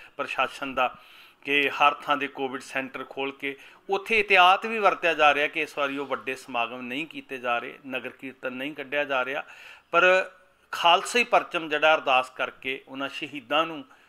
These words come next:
ਯੋਧਿਆਂ ਨੂੰ ਚੇਤੇ ਕਰਕੇ ਖਾਲਸਾ ਰਾਜ ਦੀ ਹੋਂਦ ਦਾ ਪ੍ਰਤੀਕ ਇਸ ਅਸਥਾਨ 'ਤੇ ਜਿੱਥੇ, ਅ, ਦੁਨੀਆ ਦੇ ਵਿੱਚ ਪਹਿਲੀ ਵਾਰ ਸ਼੍ਰੀ ਫਤਿਹਗੜ੍ਹ ਸਾਹਿਬ ਖਾਲਸਾ ਰਾਜ ਸਥਾਪਿਤ ਹੋਇਆ, ਉਹਦੀ ਯਾਦ ਵਜੋਂ ਉਹ ਝੁਲਾਇਆ ਜਾਏਗਾ।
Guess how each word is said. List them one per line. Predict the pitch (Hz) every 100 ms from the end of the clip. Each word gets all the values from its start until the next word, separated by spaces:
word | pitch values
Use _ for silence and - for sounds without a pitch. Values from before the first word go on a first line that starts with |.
| _
ਯੋਧਿਆਂ | 120 143 196 226 233
ਨੂੰ | 214
ਚੇਤੇ | 180 165 165
ਕਰਕੇ | 156 135 127 - 139 - - _ -
ਖਾਲਸਾ | - 143 147 - 170 147
ਰਾਜ | 139 139 147
ਦੀ | 147 170
ਹੋਂਦ | 156 143 131 143
ਦਾ | 185
ਪ੍ਰਤੀਕ | 180 151 - 135 127 127 120 _ _ _ _
ਇਸ | 143 139 143
ਅਸਥਾਨ | - - 131 127
'ਤੇ | - 131 127 - - -
ਜਿੱਥੇ, | 120 135 147 139
ਅ, | 135 139 - 131 127 120 _ -
ਦੁਨੀਆ | 120 135 135 135
ਦੇ | 135
ਵਿੱਚ | 131 -
ਪਹਿਲੀ | - 156 190 214
ਵਾਰ | 165 139 120 110 - _ _
ਸ਼੍ਰੀ | - 135
ਫਤਿਹਗੜ੍ਹ | 131 139 147 135 131
ਸਾਹਿਬ | - 127 120
ਖਾਲਸਾ | - 131 120 - 131 123
ਰਾਜ | 120 120
ਸਥਾਪਿਤ | - - 123 127 -
ਹੋਇਆ, | 127 123 - _ _ _ 131
ਉਹਦੀ | 135 139
ਯਾਦ | 131 120 117
ਵਜੋਂ | 120 120 131 123 _ _ _
ਉਹ | 131
ਝੁਲਾਇਆ | 131 139 131 117
ਜਾਏਗਾ। | 120 131 147 147 143